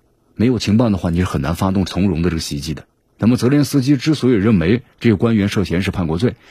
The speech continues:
那么也是要给西方国家的一个交代。你看这次俄罗斯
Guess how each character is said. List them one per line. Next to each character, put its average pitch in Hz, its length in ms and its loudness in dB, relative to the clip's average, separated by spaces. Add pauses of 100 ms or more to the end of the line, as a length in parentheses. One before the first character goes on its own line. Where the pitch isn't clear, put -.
(140)
那 92 80 2
么 98 100 4
也 82 60 0
是 98 100 -4
要 92 60 -2
给 78 120 -8
西 - 200 -6
方 85 120 -6
国 78 140 -6
家 85 160 -4
的 82 100 -2
一 67 40 -4
个 80 80 -4
交 90 160 -4
代。 127 140 -2 (720)
你 - 80 0
看 143 140 4
这 170 140 6
次 110 120 0
俄 107 80 4
罗 123 140 2
斯 135 300 0